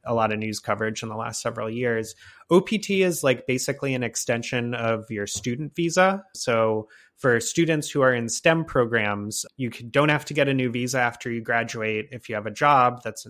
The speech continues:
in stem, um, and you can work in the U S for up to three years. And so that's obviously useful in several different directions. You know, you can work, you can gain experience, your employer can,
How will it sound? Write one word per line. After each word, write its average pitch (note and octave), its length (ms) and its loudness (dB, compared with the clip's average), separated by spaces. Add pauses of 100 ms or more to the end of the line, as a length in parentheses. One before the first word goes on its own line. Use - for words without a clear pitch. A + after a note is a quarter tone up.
in A2+ 180 -10
stem, A2+ 520 -2
um, A2+ 200 -8
and A2+ 100 -6
you A2 100 -8
can A#2+ 160 -10
work B2+ 280 2
in A#2 60 -8
the A2+ 100 -6
U A2 140 -2
S G#2 180 -2
for G#2+ 160 -4
up G#2+ 160 -8
to A2 80 -10
three G#2+ 280 -10
years. G2 580 -10 (360)
And A#2 240 -4
so B2+ 140 0
that's C3+ 500 4
obviously A#2+ 520 0
useful A2 440 -6
in G#2 280 -8
several D3 280 2
different B2 280 -4
directions. G#2+ 580 -6
You G#2 60 -12
know, G#2 100 -10
you G2 120 -12
can G2+ 180 -16
work, B2+ 320 2
you G#2+ 80 -10
can G#2+ 80 -10
gain G#2 200 -6
experience, B2 800 -4
your G#2+ 100 -6
employer A2 500 -4
can, G#2 400 -10